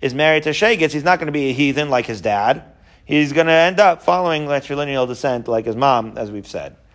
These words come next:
Okay, Neema Kasav Ravina, Ovid Kachav Ve'eved Abal Bas Yisrael Avlad Mamzer. Wait a minute.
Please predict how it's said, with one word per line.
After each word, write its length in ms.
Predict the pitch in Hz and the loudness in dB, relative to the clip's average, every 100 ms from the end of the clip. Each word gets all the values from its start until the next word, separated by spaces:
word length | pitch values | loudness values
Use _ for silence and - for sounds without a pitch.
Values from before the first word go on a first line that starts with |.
| _ _ _ | _ _ _
Okay, 280 | - 101 135 | -2 -2 2
Neema 280 | 135 190 185 | 2 2 0
Kasav 240 | 156 165 | 2 2
Ravina, 320 | 147 143 170 | 2 0 2
Ovid 200 | 143 165 | 4 2
Kachav 240 | 117 160 147 | 2 2 4
Ve'eved 260 | 139 160 | 4 4
Abal 340 | 127 117 147 135 | 2 4 4 4
Bas 200 | 135 120 | 2 0
Yisrael 340 | 113 143 120 | 0 2 2
Avlad 240 | 110 127 110 | 4 2 2
Mamzer. 540 | 107 107 127 165 - - _ _ _ _ _ - | -4 -6 0 0 0 -8 _ _ _ _ _ 0
Wait 160 | 156 | 2
a 20 | |
minute. 220 | 196 113 | 2 -2